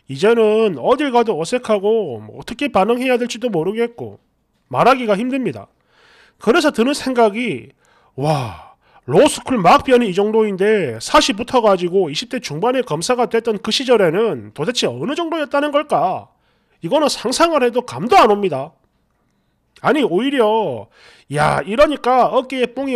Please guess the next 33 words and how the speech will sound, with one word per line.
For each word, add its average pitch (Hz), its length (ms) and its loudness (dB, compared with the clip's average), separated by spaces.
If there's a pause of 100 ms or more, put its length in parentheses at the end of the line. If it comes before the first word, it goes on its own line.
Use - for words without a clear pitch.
(160)
확 - 280 -2
들어가가지고 226 1040 2
남들 214 340 -2
괴롭히고 226 640 0
대놓고 240 340 0
갑질하는 226 460 -2
그런 226 220 0
미친 247 340 -2
인간들이 233 420 0
생기는 247 440 -6
건가?" 240 360 4
싶기도 240 420 -2
하고요. 226 600 2 (560)
물론 247 340 2
제 233 180 4
성격상 247 680 2
그럴 285 240 0
것도 247 220 2
없겠지만 214 840 2
그래도 254 300 -2
정말 214 280 -2
혹시나 311 500 0
싶어서 220 680 2 (360)
매일 202 400 4
아침과 254 480 2
밤에 220 640 2
저 160 140 0
혼자 233 220 2
거울 254 320 4
보며 208 240 2
이런 247 240 0
말을 220 260 4
해요. 196 500 2